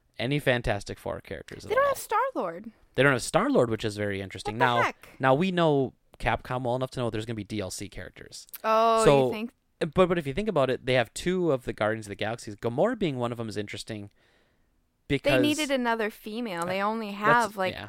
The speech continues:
Speaker 2: two.
Speaker 1: Well, in Thor, though, they could have done, 'cause there's a, a run of Thor going on right now that's a female Thor.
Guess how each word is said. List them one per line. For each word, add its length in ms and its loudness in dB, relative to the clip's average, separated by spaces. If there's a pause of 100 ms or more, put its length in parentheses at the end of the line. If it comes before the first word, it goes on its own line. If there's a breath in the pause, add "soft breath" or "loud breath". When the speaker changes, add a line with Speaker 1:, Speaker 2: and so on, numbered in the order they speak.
(140)
Speaker 2:
two. 600 -8 (100)
Speaker 1:
Well, 200 10
in 140 2
Thor, 400 2
though, 160 2
they 100 0
could 120 -4
have 80 0
done, 160 -4
'cause 160 -6
there's 160 -4
a, 100 -4 (100)
a 120 -6
run 180 0
of 80 -10
Thor 260 -4
going 220 -4
on 100 -6
right 100 -8
now 100 -6
that's 180 -8
a 60 -10
female 340 -8
Thor. 420 -6